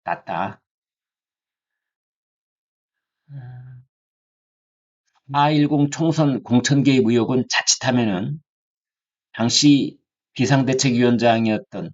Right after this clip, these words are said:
그리고 공천 책임자였던 한동훈 대표한테도 칼날이 향할 수 있다. 이제 그 때문이다. 이런 겁니다. 친한계 한 의원, 어,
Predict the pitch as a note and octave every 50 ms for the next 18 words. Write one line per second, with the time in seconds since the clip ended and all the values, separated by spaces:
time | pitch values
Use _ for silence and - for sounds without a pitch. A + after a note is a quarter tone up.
0 | _ _ _ - - B2 B2+ C3 B2+ - - A2 A#2+ A#2+ A#2 - D3 C#3 C#3 B2
1 | - - D3+ C#3+ C#3 C3 A#2+ A#2+ G#2+ G2+ - - C3+ C#3 C#3 C#3+ C#3+ - _ _
2 | _ _ _ _ _ _ _ _ - - D#3+ E3 C#3+ E3 E3 E3 D#3 C#3+ C#3+ C#3
3 | - D3 C3 A#2+ - A2 A2 C3 C3 B2+ - - - D#3+ D#3+ D#3+ C#3+ B2 A#2+ A2
4 | G2+ A#2 A#2 A#2 A2 - - B2 A#2 G#2 - - _ - G#2 F#2 E2+ E2 - -
5 | - _ _ _ _ _ _ _ _ _ _ - G#2+ - - A#2+ - D3+ C#3 A#2
6 | A2 G2+ F#2 E2 - F#2+ F#2 F#2+ F2+ F2 - _ _ - G#2 F#2+ F2+ F#2+ F2+ F2
7 | F2 F2 - _ _ _ _ _ _ _ _ _ _ _ _ _ _ _ - -
8 | - - - _ _ _ - - E3 E3+ E3+ E3 E3 D#3 C#3+ D3 B2 G#2 G#2+ -
9 | - _ _ _ _ _ _ _ _ _ _ _ _ _ _ _ _ _ _ _
10 | _ _ _ _ _ _ _ _ _ _ _ _ _ _ - D3 - - C3 A#2+
11 | G#2+ G#2 G#2 F#2+ F2 E2 - - - _ _ _ _ _ _ _ - - G2 F#2
12 | F#2+ F#2+